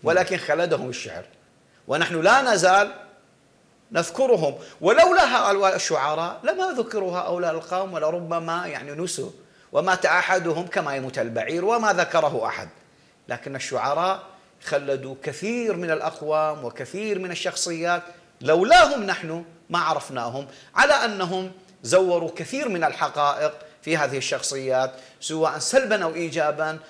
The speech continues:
فرفعوا أقوام لا يستحقون أن يرفعون، وخفضوا رجال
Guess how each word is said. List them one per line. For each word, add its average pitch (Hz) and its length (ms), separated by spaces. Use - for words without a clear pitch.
فرفعوا 240 640
أقوام 190 500
لا 220 280
يستحقون 196 600
أن 165 120
يرفعون، 151 440
وخفضوا 185 580
رجال 170 460